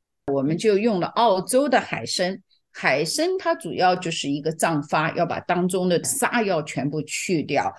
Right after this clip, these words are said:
然后呢，我们用了澳洲的海虾，我们烹制了鸭掌。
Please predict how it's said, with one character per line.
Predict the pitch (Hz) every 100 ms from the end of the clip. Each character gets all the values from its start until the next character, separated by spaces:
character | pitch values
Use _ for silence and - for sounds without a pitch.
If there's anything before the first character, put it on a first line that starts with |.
| - -
然 | 160 139 202
后 | - 294 269
呢， | 214 170 139
我 |
们 | 127 160
用 | 208 196
了 | 147 120 -
澳 | 202 190
洲 | 240 233
的 | 202
海 | - 123 117
虾， | - 220 247 240 - _ - _
我 | - 165
们 | 160 147 151 170 214 233
烹 | - 247 254
制 | 247 240 185
了 | 185 180
鸭 | 240 247
掌。 | 254 - 82